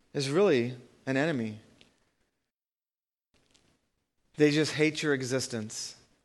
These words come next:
for whatever reason. I've had someone like that in my life, and seeing God do something amazing has been awesome. But friends, I want to ask you, do you find it hard to forgive?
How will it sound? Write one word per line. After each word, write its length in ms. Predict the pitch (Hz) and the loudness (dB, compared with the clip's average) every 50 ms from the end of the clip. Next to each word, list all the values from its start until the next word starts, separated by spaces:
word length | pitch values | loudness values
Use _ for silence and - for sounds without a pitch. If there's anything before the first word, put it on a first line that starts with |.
| _ _ | _ _
for 120 | - - 127 | -12 -6 -2
whatever 380 | 120 123 123 123 120 120 117 | 0 2 2 2 2 2 0
reason. 400 | 113 113 110 104 104 104 104 104 - _ _ _ _ _ _ _ _ _ _ _ _ _ _ _ _ _ _ _ _ _ _ - | 0 0 -2 -2 -4 -8 -10 -12 -16 _ _ _ _ _ _ _ _ _ _ _ _ _ _ _ _ _ _ _ _ _ _ -6
I've 120 | 123 117 | -4 -2
had 180 | 139 135 127 123 | 0 0 0 0
someone 340 | - 143 139 135 127 127 127 | -2 -2 -2 0 0 0 0
like 180 | 127 127 127 | 0 0 2
that 140 | 127 123 123 | 2 0 2
in 100 | 123 120 | 0 0
my 120 | 117 117 | 0 0
life, 380 | 117 117 113 113 113 113 - - | 2 2 0 0 -2 -4 -8 -10
and 360 | 117 113 113 113 113 113 110 | -8 -6 -6 -6 -6 -6 -8
seeing 320 | - - 139 131 127 123 120 | -8 -8 -6 -4 -4 -2 -2
God 300 | 120 120 120 120 117 113 | 0 0 0 0 0 -2
do 140 | 120 120 | -4 -4
something 420 | 117 - 131 117 110 - 123 117 113 | -4 -4 -6 -6 -6 -6 -6 -4 -4
amazing 480 | 113 110 113 113 113 113 107 110 104 | -4 -2 0 0 0 -2 -2 -4 -6
has 160 | 107 113 107 104 | -6 -6 -6 -4
been 160 | 113 117 110 | -4 -4 -2
awesome. 380 | 107 113 113 - - 113 113 | -2 -4 -6 -6 -6 -6 -4
But 200 | 107 120 117 - | -2 -2 -2 -2
friends, 320 | - - 165 151 135 123 - - - - - - - - - | -4 -4 -2 -2 -2 -2 -6 -10 -16 -16 -16 -18 -18 -6 0
I 120 | 131 143 | 0 2
want 120 | 160 175 170 | 2 2 2
to 60 | 151 | 2
ask 320 | 143 143 135 - - - | 2 0 0 -2 -4 -4
you, 240 | 143 139 127 117 113 - - - - _ _ _ _ _ _ _ _ _ _ _ - | -2 0 0 -2 -2 -6 -12 -20 -20 _ _ _ _ _ _ _ _ _ _ _ -6
do 80 | - 151 | -4 -2
you 100 | 165 185 | -2 -2
find 280 | 175 - 165 170 160 | -2 -4 -4 -2 0
it 120 | 156 - - | -2 -2 -4
hard 400 | - - 147 143 139 143 139 - | -6 -8 -6 -4 -4 -4 -6 -10
to 100 | - 135 | -14 -16
forgive? 640 | - - 123 120 110 113 110 107 107 104 101 - - | -12 -10 -8 -8 -6 -4 -6 -6 -6 -8 -12 -16 -20